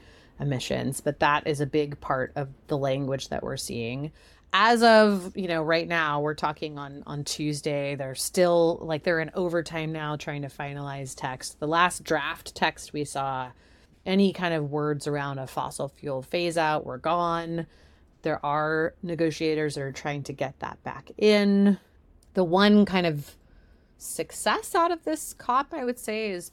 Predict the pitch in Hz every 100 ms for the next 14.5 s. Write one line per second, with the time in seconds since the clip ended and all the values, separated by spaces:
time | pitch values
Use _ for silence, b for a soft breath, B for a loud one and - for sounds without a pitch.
0 | _ - 160 - - 147 160 165 165 156
1 | 151 151 147 139 143 147 139 127 120 123
2 | 147 156 165 - - - 147 139 127 123
3 | 123 127 127 147 - 170 156 151 - 143
4 | 139 131 143 139 139 139 - 131 - 226
5 | 247 254 220 214 196 170 151 139 - 143
6 | 139 - 139 135 127 131 131 - 143 139
7 | 135 131 131 135 - 139 135 135 131 127
8 | - 123 - - - 156 - - - 143
9 | 139 135 123 - 143 135 135 131 123 -
10 | - 120 - - 160 190 180 151 151 143
11 | - 131 127 - b b b b 185 190
12 | 220 233 214 190 170 165 156 143 135 -
13 | 156 143 139 131 - 139 131 135 - 147
14 | - - - -